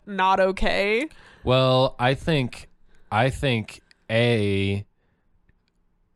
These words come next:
Speaker 2: I, he was oblivious.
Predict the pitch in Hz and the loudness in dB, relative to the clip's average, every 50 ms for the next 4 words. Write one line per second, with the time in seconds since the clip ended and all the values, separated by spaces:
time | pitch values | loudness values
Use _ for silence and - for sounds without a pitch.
0 | _ _ _ _ _ _ _ _ _ _ _ _ _ _ _ _ _ _ _ _ | _ _ _ _ _ _ _ _ _ _ _ _ _ _ _ _ _ _ _ _
1 | _ _ _ _ _ _ _ _ _ _ _ _ _ _ _ _ _ _ _ _ | _ _ _ _ _ _ _ _ _ _ _ _ _ _ _ _ _ _ _ _
2 | _ _ _ _ - 120 123 117 - - - 131 127 123 127 127 135 127 123 127 | _ _ _ _ -2 -2 0 -2 -4 -4 -2 0 2 2 4 4 4 2 0 -2
3 | 107 107 104 101 92 78 60 52 58 - - - | -2 -2 -2 -2 -2 -4 -8 -14 -18 -18 -18 -20